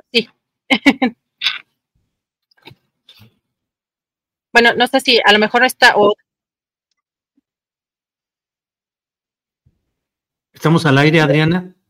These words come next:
Speaker 1: Sí, sí, yo creo que hay algo mejor, algún delay, yo creo que tenemos, eh, me imagino que tenemos algún delay. No sé si, este, Julio, ¿me escuchas? ¿Me escuchas?
Speaker 2: Sí, sí, te escucho, sí, Adriana.
Speaker 1: ¿Sí?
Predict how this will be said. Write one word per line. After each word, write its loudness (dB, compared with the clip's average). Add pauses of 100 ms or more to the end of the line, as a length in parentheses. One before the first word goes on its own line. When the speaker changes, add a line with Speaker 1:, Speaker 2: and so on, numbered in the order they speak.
(560)
Speaker 1:
Sí, 0 (100)
sí, 0
yo 4
creo 0
que 0
hay 4
algo 4
mejor, -2
algún 0
delay, 2
yo -6
creo -8
que -8
tenemos, -8
eh, -12
me -8
imagino -4
que -8
tenemos -8
algún -8
delay. 0 (460)
No -2
sé 0
si, 0
este, -2
Julio, -2
¿me -4
escuchas? -4
¿Me -6
escuchas? -6
Speaker 2:
Sí, 0
sí, -2
te 0
escucho, -2
sí, -2
Adriana. -2 (540)
Speaker 1:
¿Sí? -10